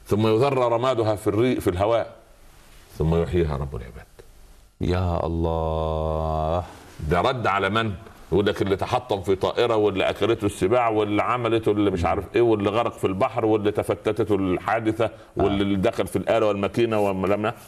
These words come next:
Speaker 1: هكذا.
Speaker 2: يعني، و-، "وضرب لنا مثلا ونسي
Speaker 1: ونسي خلقه".
Speaker 2: خلقه.
Speaker 1: نعم.
Speaker 2: قال: من يحيي العظام؟
Speaker 1: وهي رميم؟ آه.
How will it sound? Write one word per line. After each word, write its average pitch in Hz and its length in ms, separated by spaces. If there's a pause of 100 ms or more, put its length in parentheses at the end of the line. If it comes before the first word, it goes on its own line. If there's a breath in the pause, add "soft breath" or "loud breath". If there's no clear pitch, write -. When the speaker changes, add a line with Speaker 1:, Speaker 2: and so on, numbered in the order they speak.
(120)
Speaker 1:
هكذا. 107 260 (160)
Speaker 2:
يعني، 117 380
و-، 95 280
"وضرب 127 360
لنا 123 300
مثلا 117 360
ونسي 101 240
Speaker 1:
ونسي 107 260
خلقه". 135 200
Speaker 2:
خلقه. - 120
Speaker 1:
نعم. 123 180 (140)
Speaker 2:
قال: 127 260
من 120 160
يحيي 131 220
العظام؟ 110 360
Speaker 1:
وهي 101 180
رميم؟ 107 360
آه. 104 200